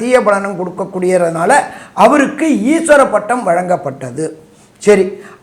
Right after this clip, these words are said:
அதுக்கு ஏதாவது உதாரணம் இருக்கா? இருக்கு, கண்டிப்பா. ஆனானப்பட்ட நல சக்கரவர்த்தி, ஆனானப்பட்ட நல சக்கரவர்த்தி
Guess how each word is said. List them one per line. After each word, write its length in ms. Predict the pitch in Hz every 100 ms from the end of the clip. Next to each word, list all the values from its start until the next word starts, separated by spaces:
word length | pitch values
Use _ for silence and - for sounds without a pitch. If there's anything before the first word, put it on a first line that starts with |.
| 233
அதுக்கு 260 | 294 - 233
ஏதாவது 240 | 302 302 247
உதாரணம் 400 | 214 311 294 254 226
இருக்கா? 260 | 208 196 170 - - 202
இருக்கு, 300 | 285 277 180 165 - - 190
கண்டிப்பா. 420 | 233 226 202 180 - - - 175
ஆனானப்பட்ட 640 | 269 294 277 233 202 226 262 165
நல 180 | 196 285 277
சக்கரவர்த்தி, 580 | 226 208 190 165 - 180 - - - - 175
ஆனானப்பட்ட 500 | 214 214 208 202 190 165
நல 120 | 208 233
சக்கரவர்த்தி 540 | 226 214 214 208 240